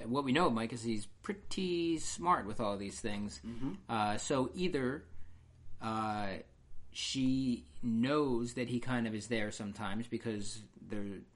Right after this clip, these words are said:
Speaker 1: they didn't really, she didn't kind of storm back into the house and call the cops.
Speaker 2: No.
Speaker 1: Um, she just kind of drove off as she was going to do. Um, or she was just surprised by it, and he wa-, yeah, like you said, he wanted to get caught, 'cause if he didn't want to get caught, he,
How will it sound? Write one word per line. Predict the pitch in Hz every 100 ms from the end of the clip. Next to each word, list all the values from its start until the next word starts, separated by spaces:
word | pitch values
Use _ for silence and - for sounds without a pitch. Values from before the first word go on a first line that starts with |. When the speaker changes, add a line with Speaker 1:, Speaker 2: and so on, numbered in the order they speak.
| -
Speaker 1:
they | 117 117
didn't | 127 120
really, | 117 113 110
she | -
didn't | 127 120 117
kind | 117
of | -
storm | - 117 113
back | 104 101 117
into | 113
the | 101
house | 95 92 101
and | 107
call | - 92
the | 87
cops. | 92 90 - - - 123
Speaker 2:
No. | 98 90 -
Speaker 1:
Um, | 110 104 101 98 101
she | - 110
just | -
kind | 110 104
of |
drove | 95 101 107 110
off | 113 110
as | 107 101
she | 120
was | 110
going | 113 107 107
to |
do. | 117 143 98 95 - - - -
Um, | 113 104 101 101 101 101 104 - - -
or | 165 123 110 113
she | -
was | 117 110 -
just | 113 -
surprised | 117 117 104 101
by | - 92
it, | 101
and | 104
he | 98 113
wa-, | 120 120
yeah, | 123 85
like | 92
you | 107
said, | - 107
he | 117 107
wanted | 101 104 104 98
to | 123 107 101 98 -
get | 98 90
caught, | 147 107 -
'cause | - 92
if | 92
he | 92
didn't | 151
want | 98
to | 90
get | 82
caught, | - 98
he, | 104 104